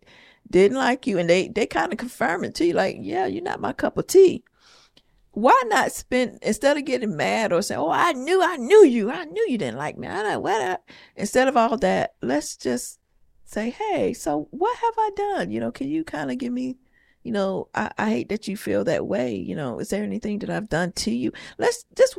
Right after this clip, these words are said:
let's talk it out. Let's not be in a rush to, you know, put up the dukes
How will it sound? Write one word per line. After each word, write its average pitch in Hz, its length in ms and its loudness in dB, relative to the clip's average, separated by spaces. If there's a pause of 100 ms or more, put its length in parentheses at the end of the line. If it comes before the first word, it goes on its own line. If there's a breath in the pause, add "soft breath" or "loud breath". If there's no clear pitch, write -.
(120)
let's 392 240 0
talk - 340 2
it 285 100 4
out. - 420 4 (280 soft breath)
Let's 294 200 2
not 285 260 -2
be 269 180 -4
in 262 100 -2
a 226 60 -2
rush 240 300 2
to, 202 340 -4
you 208 80 -6
know, 190 180 -2
put 233 180 -4
up - 140 -6
the 160 100 -6
dukes 262 680 -8